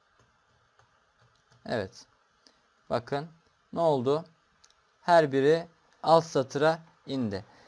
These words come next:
Yalnız her dört kıtada bir, e, bunda ne gerekiyor? Paragraf başı gerekiyor değil mi arkadaşlar? Bunun için de bizde komutu var. Paragraf komutu da yine biz P olarak geçiyor.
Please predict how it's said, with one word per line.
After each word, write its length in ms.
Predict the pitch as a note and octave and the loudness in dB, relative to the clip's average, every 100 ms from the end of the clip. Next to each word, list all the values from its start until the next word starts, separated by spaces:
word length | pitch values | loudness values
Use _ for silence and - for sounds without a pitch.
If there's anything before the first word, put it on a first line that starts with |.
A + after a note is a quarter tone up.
| _ _ | _ _
Yalnız 520 | D#3+ G#3+ G3+ F3+ - - | -2 0 0 -6 -10 -6
her 320 | - G#3+ F3+ | 0 0 4
dört 240 | A3 G#3+ | 4 2
kıtada 520 | - - F#3 E3 D#3+ D3 | -4 0 4 4 4 2
bir, 260 | F#3 - _ _ _ _ _ _ _ | -2 -6 _ _ _ _ _ _ _
e, 420 | C3 B2+ B2+ B2+ C3 | -8 -4 -2 0 -2
bunda 500 | F3 F3+ E3 F#3+ G#3 _ _ - | -2 2 4 4 0 _ _ -6
ne 140 | G3 | 0
gerekiyor? 580 | F3+ D3+ C#3+ - F#3 G#3 - _ _ - | 4 4 2 0 -2 -2 -8 _ _ 0
Paragraf 560 | D#3+ D3+ D#3 E3+ E3+ | 4 6 6 4 4
başı 240 | D3+ - A#2+ | -2 -4 -2
gerekiyor 460 | A2 G#2 G2+ A2 | 0 -2 -4 -6
değil 100 | D3+ | -2
mi 80 | A#3+ | -2
arkadaşlar? 520 | E3 B2+ A2 - G2+ - - - _ _ | -2 -2 -4 -4 -10 -10 -20 -20 _ _
Bunun 400 | C3+ C#3 G3+ C4 | -14 -2 2 2
için 340 | B3 - F#3+ D#3 | 2 -2 -4 -2
de 160 | F3 | -4
bizde 160 | E3+ D3+ | -4 -4
komutu 300 | E3+ D#3+ D#3 | -6 -4 -2
var. 240 | G2+ - - _ - - _ | -2 -4 -18 _ -20 -20 _
Paragraf 500 | - D#3 F3+ G#3+ A#3 | 0 4 4 4 2
komutu 400 | A#3 A3 A3+ A#3+ | 2 0 0 2
da 280 | D3+ D#3 G3 _ _ _ | 4 4 2 _ _ _
yine 400 | F3+ E3 D#3 G3 - _ _ - | -6 -2 -2 -4 -10 _ _ -6
biz 460 | D#3+ F3+ - - - _ _ _ _ _ _ _ _ _ _ _ - _ _ _ | -4 -4 -8 -14 -20 _ _ _ _ _ _ _ _ _ _ _ -20 _ _ _
P 320 | - F#3+ F#3+ E3+ | -6 2 6 6
olarak 420 | C3+ A2 G2 - | 6 2 0 -4
geçiyor. 460 | G#2 - - - | -14 -14 -18 -20